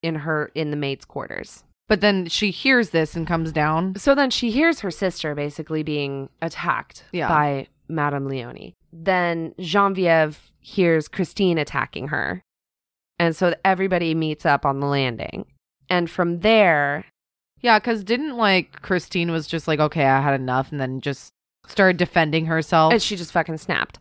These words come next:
Speaker 2: Yeah.
Speaker 1: So Leah comes down and she's trying to fend off Madam. And at that point, they're in this huge tussle and Christine shouts out, "Gouge out her eyes."
Speaker 2: Yeah, 'cause now it's like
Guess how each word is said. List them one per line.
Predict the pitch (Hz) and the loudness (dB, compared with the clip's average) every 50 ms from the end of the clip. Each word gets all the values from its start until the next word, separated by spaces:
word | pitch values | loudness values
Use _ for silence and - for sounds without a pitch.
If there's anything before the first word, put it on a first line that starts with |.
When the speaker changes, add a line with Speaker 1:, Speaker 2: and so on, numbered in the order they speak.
| - | -6
Speaker 2:
Yeah. | - 175 165 135 120 135 | -2 0 2 2 0 0
Speaker 1:
So | 160 - 285 269 254 247 - | 2 4 6 6 6 4 2
Leah | - 262 285 311 320 | 2 2 2 2 2
comes | 311 285 233 208 185 | 2 0 -2 -2 0
down | 196 180 170 170 170 - - | 2 2 2 2 0 -2 -2
and | 196 196 196 190 190 190 | 0 2 2 2 0 -2
she's | - - 240 262 277 262 247 - - | -4 -4 -2 -2 -2 -2 -4 -8 -12
trying | - - 214 196 202 202 196 202 185 | -8 -2 0 2 2 2 0 -2 -6
to | - - 196 185 185 180 180 180 156 175 170 - _ _ _ _ _ _ | -6 -4 -2 0 0 0 0 0 -2 -4 -6 -10 _ _ _ _ _ _
fend | - - - 226 196 185 180 175 | -10 -2 0 2 2 4 4 4
off | 156 156 156 151 - - - - - _ _ _ _ - | 6 6 6 4 2 -2 -20 -20 -20 _ _ _ _ -6
Madam. | 175 185 160 151 151 143 131 120 113 - - - 202 _ _ _ - | 0 2 2 2 2 2 -2 -4 -8 -8 -10 -14 -16 _ _ _ -4
And | 208 202 196 202 196 | -2 -2 0 0 -2
at | 185 | 0
that | - 190 196 - - | 2 2 2 2 0
point, | - 202 190 180 170 165 165 - _ - | -4 -6 -4 -4 -4 -4 -6 -8 _ -12
they're | 190 180 190 196 190 | -6 0 2 2 4
in | 196 196 190 | 4 2 2
this | 180 160 - | 0 -2 -4
huge | - - 196 190 180 - - | -8 -6 -6 -6 -6 -6 -8
tussle | - - 180 180 - - 160 156 - - - | -6 -4 -4 -2 -2 -4 -6 -6 -6 -6 -4
and | 175 170 - | -4 -4 -2
Christine | - - 170 - - - 185 175 180 | -4 -6 -6 -6 -4 -2 0 0 0
shouts | - - 196 180 170 160 - | 0 0 2 2 2 2 0
out, | 170 151 156 - - _ - | 2 2 2 2 -2 _ -4
"Gouge | - 185 156 165 175 175 180 | 0 2 2 2 2 2 0
out | 160 151 - 160 | 0 -2 -2 -2
her | 165 147 139 | -2 0 2
eyes." | 135 131 123 131 73 92 180 - - _ _ _ - | 2 2 2 0 -4 -6 -8 -10 -16 _ _ _ -2
Speaker 2:
Yeah, | 160 165 156 151 | 0 0 0 0
'cause | - - 180 170 | 0 -2 -2 2
now | 190 214 226 226 | 4 4 6 6
it's | 214 214 - | 4 4 4
like | 208 185 180 - - | 4 4 4 4 0